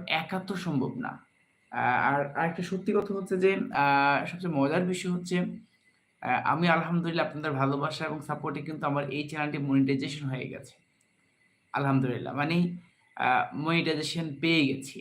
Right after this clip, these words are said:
যেটাকে অ্যা, আপনারা অনেক অ্যা, অ্যা, সোনার হরিণ মনে করেন। অ্যা, আমার কাছেও একটা সময় মনে হলো। কিন্তু একটা জিনিস মাথায় রাখতে হবে, শুধু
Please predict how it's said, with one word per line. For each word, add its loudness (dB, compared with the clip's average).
যেটাকে -4
অ্যা, 0
আপনারা 2
অনেক 0
অ্যা, -2
অ্যা, -6
সোনার 0
হরিণ 0
মনে 0
করেন। -4
অ্যা, -4
আমার 4
কাছেও 0
একটা -8
সময় 2
মনে 0
হলো। -4
কিন্তু 4
একটা -4
জিনিস 0
মাথায় 2
রাখতে -4
হবে, 0
শুধু 2